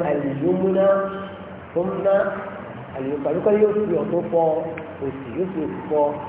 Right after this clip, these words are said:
ọ̀tún. So, ètò wà ní ènìyàn. Àmọ́ afá mi náà lọ síbi pé yóò fọ ní hajj bẹ́ẹ̀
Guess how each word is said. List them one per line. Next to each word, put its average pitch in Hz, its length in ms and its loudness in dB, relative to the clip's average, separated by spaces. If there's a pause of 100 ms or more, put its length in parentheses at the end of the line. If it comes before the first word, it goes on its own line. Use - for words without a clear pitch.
(1040)
ọ̀tún. 143 360 2 (640)
So, 165 140 4 (600)
ètò 143 200 -2
wà 180 140 6
ní 165 160 2
ènìyàn. 135 320 0
Àmọ́ 196 200 -2
afá 214 220 2
mi 196 120 4
náà 185 140 4
lọ 160 200 2
síbi 165 240 -4
pé 185 180 2 (1120)
yóò 190 240 4
fọ 190 220 2
ní 165 160 2 (180)
hajj 170 360 -2 (120)
bẹ́ẹ̀ 156 320 0